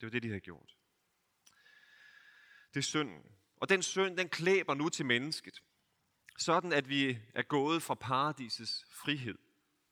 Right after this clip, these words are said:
til et fangenskab i synden, som vi ikke, som vi ikke selv kan ryste af os. Men, for der er et, der er et kæmpe stort men i det her. Ikke sådan et men,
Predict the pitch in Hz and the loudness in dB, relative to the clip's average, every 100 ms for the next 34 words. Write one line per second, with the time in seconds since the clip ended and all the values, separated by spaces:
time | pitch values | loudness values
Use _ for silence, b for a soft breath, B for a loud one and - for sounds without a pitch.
0 | _ _ _ _ - 123 - - 113 123 | _ _ _ _ -8 -8 -4 0 0 0
1 | 139 - 110 87 - - - 117 62 _ | -8 -8 -8 -8 -10 -14 -12 -16 -18 _
2 | _ _ _ _ _ _ - 110 98 113 | _ _ _ _ _ _ -14 -6 -6 -4
3 | - - 104 113 - 113 107 95 98 - | -6 -6 -6 -6 -6 -8 -12 -14 -14 -12
4 | 90 71 - - _ _ _ _ _ _ | -12 -14 -18 -20 _ _ _ _ _ _
5 | - 147 165 131 95 _ _ _ _ _ | -6 2 2 0 -10 _ _ _ _ _
6 | _ _ _ _ _ - 139 156 127 151 | _ _ _ _ _ -8 -4 -2 0 -4
7 | - _ _ _ _ _ 139 131 135 - | -8 _ _ _ _ _ -4 -4 -4 -10
8 | - 147 151 131 - - 131 110 - - | -10 -12 -14 -14 -12 -10 -10 -10 -16 -18
9 | 104 104 107 127 - - 95 98 - _ | -6 -2 -2 -4 -18 -16 -16 -16 -20 _
10 | _ _ _ _ B B - 175 196 254 | _ _ _ _ B B 0 2 2 -4
11 | 240 214 156 143 151 | -4 -4 -2 0 0